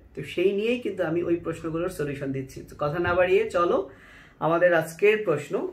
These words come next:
এটা ছয় নম্বর প্রশ্ন হবে, because গত ক্লাসগুলোতে আমি পাঁচটা প্রশ্ন আলোচনা করেছি। তো ছয় নম্বর প্রশ্নটা ছিল এরকম যে ডাব্লিউএইচও এর মতে পানিতে আর্সেনিকের, আহ, নিরাপদ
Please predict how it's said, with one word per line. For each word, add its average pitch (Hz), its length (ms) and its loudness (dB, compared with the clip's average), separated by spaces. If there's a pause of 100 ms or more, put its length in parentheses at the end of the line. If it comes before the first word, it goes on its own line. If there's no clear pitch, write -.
এটা 160 340 0
ছয় 180 220 -2
নম্বর 190 280 2
প্রশ্ন 202 300 0
হবে, 220 200 4
because 170 320 2
গত 151 200 0
ক্লাসগুলোতে 151 540 -2
আমি 180 120 0
পাঁচটা 190 320 -6
প্রশ্ন 151 300 -8
আলোচনা 135 340 -6
করেছি। 135 420 -8 (680)
তো 170 160 -4
ছয় 190 220 2
নম্বর 214 420 0
প্রশ্নটা 190 420 -6
ছিল 185 200 -6
এরকম 180 420 -4
যে 165 220 -4
ডাব্লিউএইচও 175 1120 -4 (160)
এর 151 280 -8
মতে 139 640 -6 (720)
পানিতে 147 480 -6
আর্সেনিকের, 156 1160 -2 (600)
আহ, 139 320 -6
নিরাপদ 165 840 0